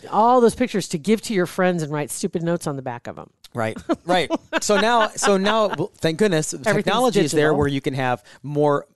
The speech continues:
Speaker 2: You don't have to go to, like, the handful of photographers in town. There's more
Speaker 1: Mm-hmm.
Speaker 2: options. There are people that are really, really good, and we found somebody that was awesome, very reasonable. It was just two, three nights ago, Tuesday night.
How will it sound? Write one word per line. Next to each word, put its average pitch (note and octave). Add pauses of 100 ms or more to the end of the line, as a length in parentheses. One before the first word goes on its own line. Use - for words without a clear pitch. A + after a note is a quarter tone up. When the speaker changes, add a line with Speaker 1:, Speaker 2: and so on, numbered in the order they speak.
(120)
Speaker 2:
You D3
don't D#3+
have D3
to -
go C3
to, B2
like, A#2
the A#2
handful A#2
of A2
photographers G2+
in F#2
town. F#2
There's A2 (180)
more D3+
Speaker 1:
Mm-hmm. B2+
Speaker 2:
options. A2
There C3+
are B2+
people D3
that C3
are A#2
really, C#3+
really B2+
good, A#2+
and A2
we A2+
found A#2+
somebody A#2
that G#2+
was A2
awesome, A2+ (580)
very D#3
reasonable. C3+ (360)
It B2+
was B2
just D3
two, B3
three A#3
nights A#3
ago, D4 (140)
Tuesday A#3
night. C4+